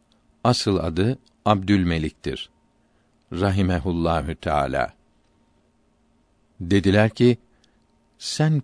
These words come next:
Kur'an-ı Kerim'i en ziyade ezberlemiş olansın. Sen de böyle mi olursun?"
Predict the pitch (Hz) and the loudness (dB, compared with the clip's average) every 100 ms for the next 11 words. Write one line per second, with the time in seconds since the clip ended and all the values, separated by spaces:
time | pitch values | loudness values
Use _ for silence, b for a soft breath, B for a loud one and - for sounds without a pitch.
0 | - - 90 90 110 101 - 98 92 90 | -4 -2 0 2 2 2 2 2 2 2
1 | 90 85 _ _ _ - 143 143 87 92 | 0 -2 _ _ _ -2 2 2 2 2
2 | 87 87 87 90 82 95 87 92 107 - | 2 2 2 2 0 0 0 0 -2 -2
3 | 80 73 73 - 73 58 - _ _ _ | -4 -4 -6 -6 -8 -10 -16 _ _ _
4 | _ _ _ _ _ _ - - - 135 | _ _ _ _ _ _ -16 -6 0 2
5 | 123 92 90 107 131 101 73 69 - - | 4 4 2 2 2 2 -2 -4 -8 -12
6 | - | -12